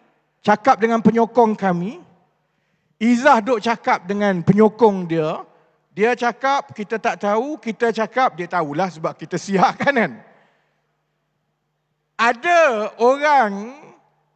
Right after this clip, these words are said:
mencadangkan supaya mudah macam inilah, kita parti reformasi, kita bawa budaya politik baru, maka caranya ialah, jom kita debat,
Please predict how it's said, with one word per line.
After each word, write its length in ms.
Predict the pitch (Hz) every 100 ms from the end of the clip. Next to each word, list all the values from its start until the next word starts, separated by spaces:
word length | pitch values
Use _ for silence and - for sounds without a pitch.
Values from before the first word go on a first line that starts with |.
| _ _ _ _
mencadangkan 1120 | 180 233 233 240 233 240 220 - 208 220 254 302 _ _ _
supaya 400 | - 208 247 269
mudah 420 | 277 269 262 285 233
macam 260 | 254 240 254
inilah, 480 | 262 262 240 160 113 -
kita 560 | 220 226 - 294 294 294 -
parti 540 | 240 233 - 269 262
reformasi, 760 | 247 - 247 240 240 - 175 113 _ _ _ _ _ -
kita 400 | 240 - 285 277
bawa 320 | 269 269 247
budaya 580 | 214 262 262 262 262 262
politik 540 | 254 254 254 269 196
baru, 480 | 202 285 330 311 160 - _ _ _ _ _
maka 580 | 202 220 - 285 339 359 - - - _ _ _ _ _ _
caranya 720 | - 269 294 330 330 339 330 285
ialah, 480 | 294 285 294 330 269 - _ _ _ _
jom 320 | 151 370 381
kita 260 | 370 370 381
debat, 320 | 381 370 339